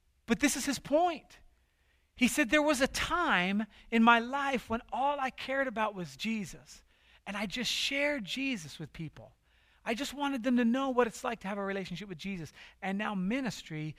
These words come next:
has robbed me of that, and all I do is preach ministry instead of Jesus. And I don't want to do that anymore." So he leaves his,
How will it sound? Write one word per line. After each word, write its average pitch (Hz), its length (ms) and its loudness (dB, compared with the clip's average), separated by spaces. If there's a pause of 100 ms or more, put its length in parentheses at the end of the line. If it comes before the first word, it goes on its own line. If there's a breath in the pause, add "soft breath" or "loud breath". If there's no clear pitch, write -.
(140 loud breath)
has 147 240 -8
robbed 180 360 -2
me 160 160 -4
of 135 100 -10
that, 143 280 -4 (100)
and 156 120 -10 (140)
all 196 220 -2
I 190 100 -2
do 175 180 -8
is 156 120 -8
preach 156 340 -12
ministry 160 640 -6 (240 loud breath)
instead 151 320 -6
of 127 80 -12
Jesus. 156 640 -10 (460)
And 151 140 -14
I 170 100 -12
don't 214 120 -10
want 190 160 -6
to 175 60 -6
do 190 200 -6
that 151 180 -6
anymore." 139 340 -10 (220)
So 285 180 -10
he 294 100 -8
leaves 311 280 -4
his, 233 160 -12